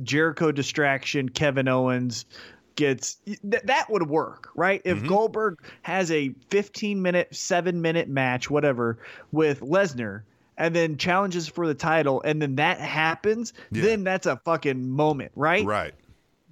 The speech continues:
Speaker 1: But you can't do it twice.
Speaker 2: Right.
Speaker 1: And so when it happened, right when he hit the spear, literally everyone was like, "Fuck."
Speaker 2: Yep.
Speaker 1: Fuck, fuck, fuck.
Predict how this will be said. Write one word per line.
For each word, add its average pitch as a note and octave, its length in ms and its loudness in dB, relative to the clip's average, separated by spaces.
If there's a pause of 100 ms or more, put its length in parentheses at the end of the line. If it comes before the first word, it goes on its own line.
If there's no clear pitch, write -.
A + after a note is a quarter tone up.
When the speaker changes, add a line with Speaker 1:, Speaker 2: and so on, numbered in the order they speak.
(120)
Speaker 1:
But F#3+ 200 0
you F#3+ 80 -4
can't G#3+ 260 -2
do F#3+ 220 4
it D#3 120 -2
twice. - 600 -6
Speaker 2:
Right. - 180 -8 (220)
Speaker 1:
And G3+ 200 0
so A3+ 220 4
when G3 320 0
it F3 160 0
happened, D3+ 720 0
right F3+ 200 2
when G#3+ 100 -2
he G3 60 0
hit G3+ 140 0
the E3+ 80 -4
spear, E3 460 0 (300)
literally A#3+ 460 4
everyone G3 340 2
was D3+ 100 -2
like, C3+ 160 0
"Fuck." - 800 -4 (340)
Speaker 2:
Yep. F2 220 -8 (220)
Speaker 1:
Fuck, F#3 800 2
fuck, C#3+ 560 0
fuck. - 340 -6